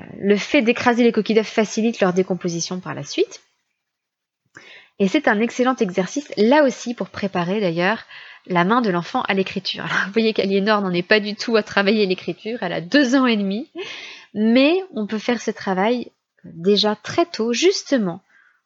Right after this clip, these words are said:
pour que la transition vers l'écriture se fasse facilement et en douceur. Je lui ai donc proposé une boîte à œufs dans laquelle j'ai accumulé des coquilles d'œufs au fur et à mesure de la semaine, un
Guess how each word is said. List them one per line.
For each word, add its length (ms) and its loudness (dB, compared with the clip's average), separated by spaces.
pour 160 -2
que 100 0
la 120 4
transition 420 -2
vers 120 0
l'écriture 460 -6
se 120 -10
fasse 380 -10
facilement 600 -2
et 100 0
en 80 -4
douceur. 380 -8
Je 120 6
lui 100 6
ai 60 6
donc 200 0
proposé 880 2
une 160 0
boîte 260 2
à 80 4
œufs 200 4
dans 100 0
laquelle 580 0
j'ai 180 0
accumulé 520 0
des 100 0
coquilles 360 -4
d'œufs 240 0
au 40 -10
fur 220 -8
et 40 -6
à 40 -6
mesure 260 -6
de 60 -4
la 120 -10
semaine, 300 -2
un 400 4